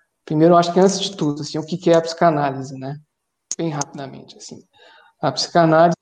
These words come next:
é uma, uma lente que o Freud criou pra entender quem nós somos,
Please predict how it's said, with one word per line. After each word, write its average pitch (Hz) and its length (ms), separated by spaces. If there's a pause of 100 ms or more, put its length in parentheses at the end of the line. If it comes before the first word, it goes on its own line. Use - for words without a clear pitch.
é 175 60
uma, 180 180 (260)
uma 175 180
lente 180 720 (640)
que - 80
o 135 60
Freud 147 420 (340)
criou 151 760 (360)
pra 170 180
entender 175 440 (320)
quem 190 220
nós 180 180
somos, - 760